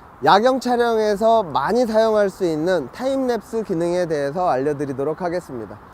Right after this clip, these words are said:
이 타임랩스는 대낮에 촬영할 수도 있지만요, 야간에 촬영하면 더 그 효과가 극단적으로 또는 극대화돼서 표현할 수가 있습니다. 그러면 타임랩스는 과연 뭐냐?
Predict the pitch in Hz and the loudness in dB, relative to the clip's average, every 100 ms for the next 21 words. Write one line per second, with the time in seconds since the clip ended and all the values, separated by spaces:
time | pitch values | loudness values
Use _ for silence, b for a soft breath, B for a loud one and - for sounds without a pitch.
0 | B B 170 208 240 285 277 247 233 208 | B B -4 2 2 4 2 0 0 0
1 | 202 165 170 226 214 214 220 226 220 214 | 0 0 4 4 4 0 0 2 0 -2
2 | 233 214 135 - 185 160 156 214 - B | -4 -2 -2 -2 -2 0 0 -2 -4 B
3 | B 139 165 190 226 226 208 220 214 202 | B 4 4 6 2 2 0 0 2 0
4 | 185 208 190 160 180 165 185 196 214 208 | 2 0 0 4 4 4 0 0 0 0
5 | 170 208 277 - - 151 - - 220 214 | 4 4 4 -4 -10 -12 -16 2 2 2
6 | 196 175 156 208 247 - - - 202 180 | 0 -2 0 2 0 -4 -20 -2 0 2
7 | 190 190 - 247 233 202 156 165 240 226 | 0 -4 2 6 6 4 2 4 2 2
8 | 240 233 220 202 190 165 117 151 127 113 | 0 2 0 0 2 2 0 -6 -6 -6
9 | 110 - B B B B - 170 196 190 | -10 -16 B B B B -2 0 2 2
10 | 262 294 277 269 254 202 165 220 170 113 | 2 4 2 0 -2 4 6 4 2 0
11 | 135 196 123 | 2 2 0